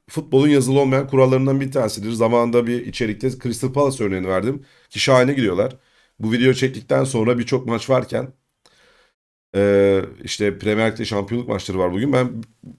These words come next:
gözümün bir ucuyla Crystal Palace Aston Villa maçını da izleyeceğim. Çok keyif alıyorum o takımdan.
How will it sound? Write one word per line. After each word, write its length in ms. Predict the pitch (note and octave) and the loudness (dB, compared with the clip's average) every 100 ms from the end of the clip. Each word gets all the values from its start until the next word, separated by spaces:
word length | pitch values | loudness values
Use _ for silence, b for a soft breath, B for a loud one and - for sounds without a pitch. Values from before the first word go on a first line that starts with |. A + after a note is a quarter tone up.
| _ _ | _ _
gözümün 360 | A#2 C#3 C#3 C#3 | 0 0 2 2
bir 100 | C#3+ | 2
ucuyla 260 | G#2+ A2+ C3+ | 2 -2 -2
Crystal 280 | B2 C3 | -4 -4
Palace 280 | C3 C3 C3 | 0 0 0
Aston 280 | A#2+ - B2+ | -2 -2 -2
Villa 140 | B2+ | 0
maçını 260 | A#2+ A2 C3 | -2 -2 -4
da 40 | |
izleyeceğim. 400 | G#2+ E2+ E2+ A#2 A#2+ | -4 -4 -4 -4 -8
Çok 160 | G#2+ | -12
keyif 220 | G2+ C3 A#2+ | -4 -4 -2
alıyorum 240 | G#2 F2 | -4 -6
o 40 | |
takımdan. 460 | E2 - E2+ G2 C#3 | -10 -12 -6 -6 -6